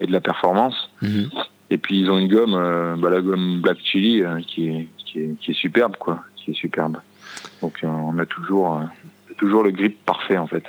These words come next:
Speaker 1: dans toutes les conditions.
Speaker 2: Et sur ton guidon, tu as le Sigma Rox douze. Alors, quelle utilisation tu en fais, toi ? Est-ce que tu l'utilises pour tes intensités, pour, euh,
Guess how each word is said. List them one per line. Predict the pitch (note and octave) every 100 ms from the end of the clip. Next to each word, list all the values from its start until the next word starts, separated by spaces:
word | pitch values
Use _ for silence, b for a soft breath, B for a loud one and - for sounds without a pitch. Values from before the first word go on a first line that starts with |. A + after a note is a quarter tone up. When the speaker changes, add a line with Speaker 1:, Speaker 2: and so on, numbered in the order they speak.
| -
Speaker 1:
dans | F#2+ E2+
toutes | - -
les |
conditions. | F2 F2 D#2+ - F2+ - _ _ - -
Speaker 2:
Et | G3
sur | G3+ A#3+ E3
ton | G3+
guidon, | F3+ E3+ G3+ B3
tu | G#3+ F#3+
as | E3+
le | D#3 C#3
Sigma | - F3 F3+ F3
Rox | D3+ D3+ D#3+ - D3
douze. | C3+ A3+ A#3+
Alors, | G3+ D3+ -
quelle | A#3+ A3+
utilisation | F3+ G#3 F#3+ F3 - G#3+
tu | G3+ F#3+
en | D#3
fais, | B2 C3+ B2
toi ? | A#2 G#2+ A2
Est-ce | C3+ C3
que | -
tu | C3+ D#3+
l'utilises | D3+ D3+ D#3 D#3
pour | D3+ B2+
tes | D3 C3+
intensités, | C3+ C#3+ C#3 D#3 C3 D#3+ E3 F3 F3 F3
pour, | F3 D#3 C3 C3+
euh, | C3 C3